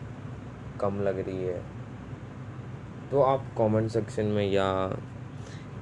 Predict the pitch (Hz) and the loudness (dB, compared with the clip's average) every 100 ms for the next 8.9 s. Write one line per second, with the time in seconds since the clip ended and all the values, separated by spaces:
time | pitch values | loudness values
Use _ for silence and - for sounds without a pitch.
0 | - - - - - - - - - - | -10 -10 -10 -10 -10 -8 -8 -8 -10 -10
1 | - - - - 113 117 113 117 117 117 | -12 -10 -10 -6 2 4 6 6 8 6
2 | 107 - 107 98 104 101 104 98 98 92 | 6 4 4 6 6 6 4 4 4 4
3 | 98 95 101 - - - - - - - | 2 2 0 -6 -10 -10 -10 -10 -10 -10
4 | - - - - - - 98 101 - 104 | -10 -10 -10 -10 -10 -4 0 0 -2 -6
5 | - 117 117 117 131 123 120 113 107 98 | 4 8 8 6 0 0 2 2 2 2
6 | 98 95 95 - - - 95 92 90 92 | 2 2 2 -2 -8 -4 0 2 0 -2
7 | 92 90 92 98 - 95 92 95 95 92 | 0 0 0 -6 -2 0 0 -2 -2 -4
8 | 92 - 104 98 - 104 - 98 | -6 -4 -4 -4 0 -2 2 0